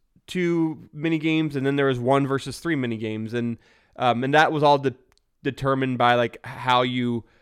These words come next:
fared on the board. Like, if you, if you landed on a bad space, you would be, you'd get, like, a, a red sp-, I don't know, this is where I'm gonna screw this up. You'd get, like, a red dot next to you, and you would, like, at the end of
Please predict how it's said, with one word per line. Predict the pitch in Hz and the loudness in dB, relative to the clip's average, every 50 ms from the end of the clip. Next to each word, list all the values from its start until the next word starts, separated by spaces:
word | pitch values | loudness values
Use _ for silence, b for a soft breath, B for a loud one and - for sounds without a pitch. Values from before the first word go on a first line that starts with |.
| b b | b b
fared | _ - - 143 131 135 135 131 127 | _ -6 -2 0 2 2 2 2 2
on | 120 117 | 2 0
the | 120 117 | 0 -2
board. | 117 127 123 117 110 107 110 | -2 0 0 0 0 -2 -4
Like, | 107 104 | -6 -8
if | 120 113 | -8 -8
you, | 120 127 123 117 120 - _ _ - _ _ _ _ _ _ _ _ - - _ _ _ _ _ _ - | -6 -4 -6 -6 -8 -12 _ _ -20 _ _ _ _ _ _ _ _ -20 -20 _ _ _ _ _ _ -16
if | 120 113 | -12 -8
you | 123 117 | -6 -2
landed | 123 139 151 151 147 143 | 0 0 2 2 2 0
on | 131 127 | 0 0
a | 117 107 | -2 -2
bad | - 120 123 131 139 123 - | 0 2 2 2 2 2 -2
space, | - - - 117 113 113 113 - - - - - _ | -10 -6 -4 -4 -2 -4 -6 -8 -12 -18 -20 -20 _
you | 131 127 | -10 -8
would | 123 120 117 | -8 -8 -6
be, | 117 123 120 117 110 b b b b b b b _ _ _ | -6 -6 -6 -6 -8 b b b b b b b _ _ _
you'd | - 127 117 113 | -12 -12 -12 -6
get, | 113 147 147 | -6 -4 -4
like, | 123 120 101 - - _ _ _ _ | -4 -6 -6 -10 -16 _ _ _ _
a, | - 110 113 110 - - _ _ _ _ _ _ _ - _ _ | -8 -8 -8 -8 -10 -16 _ _ _ _ _ _ _ -20 _ _
a | 131 120 | -6 -4
red | 113 123 127 127 123 117 110 - | -2 0 0 0 0 -2 -8 -16
sp-, | - _ _ _ _ _ _ _ _ _ _ - 65 80 | -20 _ _ _ _ _ _ _ _ _ _ -20 -10 -6
I | 113 113 | -4 -4
don't | 107 104 104 | -4 -4 -4
know, | 113 127 | -6 -2
this | 143 156 131 | -2 -2 -4
is | 131 113 | -2 -4
where | 117 110 | -2 -2
I'm | 107 107 | -2 -4
gonna | 104 - | -6 -8
screw | - 113 | -8 -8
this | 110 107 - | -8 -6 -6
up. | 117 113 B B B B B | -6 -8 B B B B B
You'd | - 143 135 127 120 117 117 | -8 -6 -4 -4 -6 -6 0
get, | 131 143 135 | 2 2 2
like, | 131 123 | 4 2
a | 117 | 2
red | 117 120 139 139 139 123 | 2 4 2 2 4 4
dot | 135 120 120 123 | 2 2 2 0
next | 123 117 - - - | -2 -4 -4 -6 -6
to | 127 | -4
you, | 120 120 120 123 | 0 0 2 2
and | 123 123 123 | 2 0 0
you | 120 | 0
would, | 120 117 110 | -2 -2 -2
like, | 117 117 117 - - | -2 -2 -2 -4 -6
at | 139 131 - | -8 -8 -6
the | 123 117 | -4 -2
end | 127 127 131 | -2 0 0
of | 123 117 113 113 110 | -2 -4 -6 -10 -18